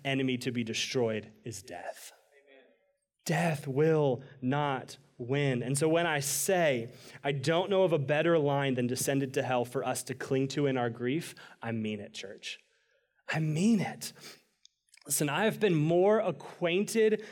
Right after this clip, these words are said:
Speaker 1: with the reality of death in the last three weeks than ever before in my entire life. And one, that shows God's kindness to me that I haven't had to face it like this, but I've been so acquainted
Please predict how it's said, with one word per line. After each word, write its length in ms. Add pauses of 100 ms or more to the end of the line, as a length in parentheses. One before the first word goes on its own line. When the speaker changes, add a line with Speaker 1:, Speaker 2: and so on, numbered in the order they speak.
Speaker 1:
with 160
the 100
reality 520
of 140
death 360
in 120
the 80
last 320
three 140
weeks 240
than 120
ever 240
before 340
in 60
my 160
entire 320
life. 380 (1300)
And 140
one, 300
that 120
shows 220
God's 240
kindness 680
to 260
me 340
that 260
I 60
haven't 460
had 200
to 80
face 360
it 180 (400)
like 400
this, 320
but 140
I've 160
been 120
so 420
acquainted 800